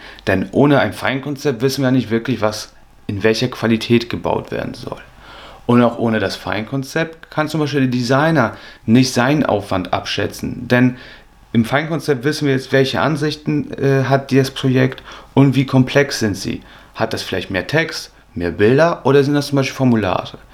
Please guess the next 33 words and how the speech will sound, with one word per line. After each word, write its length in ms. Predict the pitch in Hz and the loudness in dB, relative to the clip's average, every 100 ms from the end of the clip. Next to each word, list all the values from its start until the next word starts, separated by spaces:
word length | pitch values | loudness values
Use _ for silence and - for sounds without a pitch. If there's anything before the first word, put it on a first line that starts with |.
| - - - | -18 -18 -6
Bei 300 | - 135 - - - - | -2 0 -2 -6 -8 -2
alle 280 | 151 160 | -2 -2
verschiedenen 600 | - 131 - 147 139 107 - - | -2 -4 -4 -2 -2 -2 -6 -4
Arten 640 | 113 131 143 165 170 175 - - | 0 0 -2 -4 -6 -8 -8 -4
des 180 | 123 | -4
Contents 480 | - 147 156 156 131 | 0 0 2 -2 0
haben 280 | 127 120 - | 0 0 0
bestimmte 460 | 110 - 131 131 110 | -4 0 2 2 0
Herausforderungen 1040 | 104 101 135 - 139 143 151 156 160 165 | 2 2 0 0 0 2 0 2 0 0
und 340 | 107 104 - - - - | -2 -4 -6 -16 -16 -4
Ansprüche 520 | 123 139 - 156 - | -2 -2 -4 -6 -4
an 80 | 143 | -4
das 120 | - | -4
Design 460 | - 143 135 - 165 - - - - | -6 -4 -2 -2 -6 -12 -18 -18 -2
und 220 | 123 113 | 0 4
deswegen 360 | 120 120 135 131 | 2 4 4 4
muss 180 | 123 | 4
der 80 | 117 | 2
Designer 380 | 110 110 107 110 | 0 2 0 0
das 200 | 101 - | -2 -2
genau 300 | 95 87 90 | -2 -2 2
wissen 440 | 156 165 185 208 - - - - - | 0 2 -2 -4 -8 -18 -18 -6 2
und 160 | 143 | 2
kann 220 | 143 147 | 4 2
anhand 420 | 151 127 107 104 107 | 2 0 0 0 2
dessen 400 | 135 - 151 156 | 0 0 -2 0
eine 480 | 110 110 113 120 87 | 0 2 2 2 -2
Kalkulation 720 | - 120 117 113 107 127 120 | -2 -2 2 2 4 4 4
vornehmen 460 | 123 139 131 131 - | 4 4 4 4 4
und 80 | 110 | 2
das 180 | 110 - | 2 0
Angebot 420 | 98 104 92 - | -2 -2 -2 -4
erstellen. 500 | - - - - | -4 -6 -6 -8